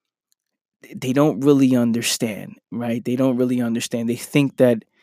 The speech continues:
they don't have to develop themselves, right? They think that they can just live in conflict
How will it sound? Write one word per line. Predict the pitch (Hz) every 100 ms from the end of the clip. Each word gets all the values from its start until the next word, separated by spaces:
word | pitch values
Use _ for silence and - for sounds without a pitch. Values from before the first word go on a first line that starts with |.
| _ _ -
they | 123
don't | 120 143 147
have | 135 143 127
to | - 123
develop | 120 120 117 113
themselves, | 120 117 - 113 - - - - _ _ _ _ _
right? | 135 117 110
They | 117
think | - 139 123
that | 123
they | 123
can | 120 135
just | 127 120 - - _ _ _ _ _ -
live | 127 143 151 135 - _ _ _ _
in | 143 131
conflict | - - 143 131 - 117 -